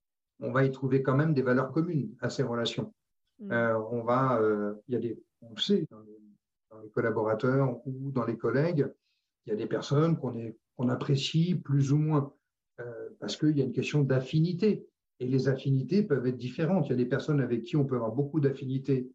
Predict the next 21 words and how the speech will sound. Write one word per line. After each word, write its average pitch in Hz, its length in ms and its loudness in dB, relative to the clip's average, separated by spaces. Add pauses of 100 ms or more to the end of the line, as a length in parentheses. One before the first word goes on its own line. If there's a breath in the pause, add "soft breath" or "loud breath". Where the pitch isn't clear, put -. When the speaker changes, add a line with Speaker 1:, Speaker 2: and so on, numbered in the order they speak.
(280)
Speaker 1:
sym-, - 320 -2
de 123 80 2
sympathie. 165 640 2 (440)
Mais 135 80 2
en 139 100 4
revanche, 147 420 2
si 143 80 -2
on 123 80 2
a 123 80 2
besoin 131 260 0
de 139 80 0
partager 127 400 -2
un 123 80 2
projet, 156 480 0 (360)
on - 100 -14
va 147 40 -6
peut-être 165 180 0
s'orienter 151 460 4
vers 135 140 0
des 123 100 0
personnes 139 460 0